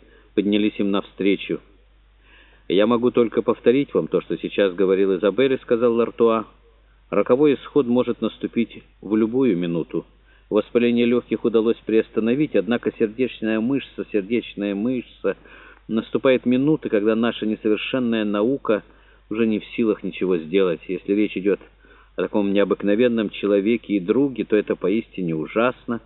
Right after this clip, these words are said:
"Дорогая девочка, не найдётся ли у вас листка бумаги?"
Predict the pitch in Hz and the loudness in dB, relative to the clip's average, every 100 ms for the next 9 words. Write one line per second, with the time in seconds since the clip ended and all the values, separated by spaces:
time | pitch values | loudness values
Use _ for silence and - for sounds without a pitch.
0 | _ - _ _ _ - 82 92 120 131 | _ -20 _ _ _ -10 -4 2 4 2
1 | 101 107 120 117 - 101 101 98 113 - | 2 4 4 2 0 0 0 0 0 -2
2 | 123 120 107 - 98 - - 101 87 85 | -2 0 0 0 -6 -4 -2 -2 0 -2
3 | 87 107 113 113 | 0 0 0 -4